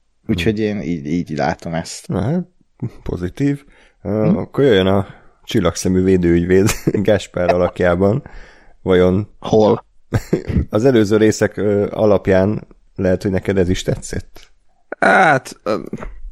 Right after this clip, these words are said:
Speaker 3: azt azért nem mondanám. Ö, én, én,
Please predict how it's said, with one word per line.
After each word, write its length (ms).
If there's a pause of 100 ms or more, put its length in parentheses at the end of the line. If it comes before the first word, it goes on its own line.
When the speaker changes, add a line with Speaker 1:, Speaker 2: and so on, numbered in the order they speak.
(140)
Speaker 3:
azt 240
azért 220
nem 120
mondanám. 540 (1300)
Ö, 480 (160)
én, 300
én, 400